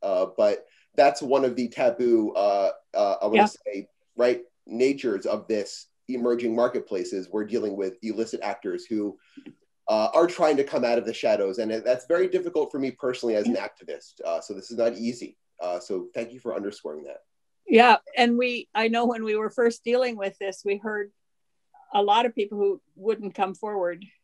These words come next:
Speaker 2: at all because they were admitting that they were, um,
Speaker 1: Right.
Speaker 2: involved in an illegal activity. So,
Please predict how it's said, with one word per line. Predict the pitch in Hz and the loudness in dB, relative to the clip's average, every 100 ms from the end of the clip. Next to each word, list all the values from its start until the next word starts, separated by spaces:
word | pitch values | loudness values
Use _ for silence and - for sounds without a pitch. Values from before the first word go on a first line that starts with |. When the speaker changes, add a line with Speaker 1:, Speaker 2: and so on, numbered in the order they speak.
| _ | _
Speaker 2:
at | 202 180 | -2 2
all | 240 208 156 - - | 4 4 -2 -10 -8
because | 196 214 190 | -6 -4 -4
they | - 190 | -4 -4
were | 190 180 - | -2 -2 -2
admitting | 190 208 226 202 185 | -4 -2 -2 -2 -4
that | 175 - | -6 -2
they | 180 | 0
were, | 180 175 185 _ _ _ _ _ _ _ _ _ - - | 2 2 -2 _ _ _ _ _ _ _ _ _ -20 -4
um, | 185 170 175 190 - _ _ - | 0 0 -2 -10 -16 _ _ -10
Speaker 1:
Right. | 196 | 0
Speaker 2:
involved | 190 190 190 | 6 6 4
in | 196 180 | -2 -6
an | 185 | -4
illegal | 185 185 190 180 | -2 0 2 2
activity. | 165 - 214 220 170 | 2 -2 -6 -6 -8
So, | 175 151 160 | -6 -2 -2